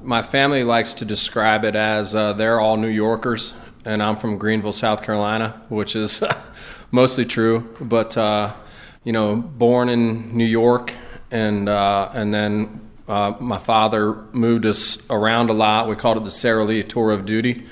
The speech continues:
So our first time in Winston-Salem was, uh, nineteen eighty through nineteen eighty-two, and then spent some time in Chicago as well.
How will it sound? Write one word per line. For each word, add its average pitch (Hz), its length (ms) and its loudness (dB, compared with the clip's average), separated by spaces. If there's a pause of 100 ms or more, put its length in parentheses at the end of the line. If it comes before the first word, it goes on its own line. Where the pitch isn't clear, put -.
(440)
So 113 200 0
our 110 160 4
first 123 320 2
time 117 320 2
in 110 100 0
Winston-Salem 110 720 0
was, 104 300 0
uh, 104 340 0 (160)
nineteen 110 380 -2
eighty 107 220 0
through 110 200 -4
nineteen 104 360 -2
eighty-two, 110 640 -2
and 104 120 -2
then 98 280 -6
spent - 280 -4
some 104 160 -8
time 104 240 -2
in 101 80 -4
Chicago 104 520 -2
as 98 120 -6
well. 104 460 0